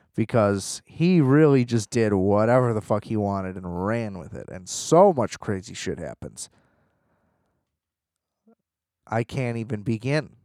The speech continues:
I would just, I would just start listing them all off, and it is really remarkable. And the whole Crazy eighty-eight thing, I mean, it's a little dumb, you know, 'cause it's like they clearly coulda got her so many times, but boy, is it still just a beautiful sequence.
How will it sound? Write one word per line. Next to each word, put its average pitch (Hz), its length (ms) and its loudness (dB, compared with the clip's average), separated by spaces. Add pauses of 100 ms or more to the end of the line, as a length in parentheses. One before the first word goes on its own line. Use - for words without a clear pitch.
I - 80 -12
would 85 160 -8
just, 98 320 -8
I 120 80 0
would 117 160 -2
just 113 160 -4
start 104 260 -4
listing 127 360 -2
them 110 160 -4
all 113 220 2
off, 107 340 0
and 123 180 -4
it 117 100 -2
is 113 200 -2
really 139 360 2
remarkable. 113 640 0
And 127 140 -4
the 143 80 4
whole 185 200 8
Crazy 127 480 2
eighty-eight 123 500 2
thing, 104 260 -8
I 110 120 -10
mean, 110 340 -8 (2250)
it's - 200 -4
a 127 40 6
little 135 220 4
dumb, 139 320 2
you 143 100 -4
know, 143 220 2
'cause 131 120 -10
it's 110 120 -10
like 107 140 -2
they 107 100 -6
clearly 101 340 -6
coulda 104 200 -6
got 104 240 -2
her 104 160 -4 (400)
so - 180 2
many 156 220 -2
times, 95 340 -10
but 98 200 -6 (120)
boy, 151 300 4
is 98 200 -8
it 98 120 -12
still 107 240 -2
just 98 200 -12
a 101 40 -8
beautiful 95 420 -6
sequence. - 640 -18